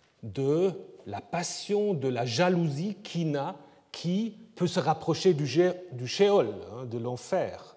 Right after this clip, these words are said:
Donc, euh, l'amour est à la fois quelque chose de positif, mais en même temps,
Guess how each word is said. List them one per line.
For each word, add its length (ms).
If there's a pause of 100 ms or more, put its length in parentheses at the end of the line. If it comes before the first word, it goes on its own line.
(120)
Donc, 340
euh, 80 (380)
l'amour 320
est 120
à 80
la 120
fois 160
quelque 320
chose 400
de 60
positif, 720
mais 80
en 60
même 220
temps, 300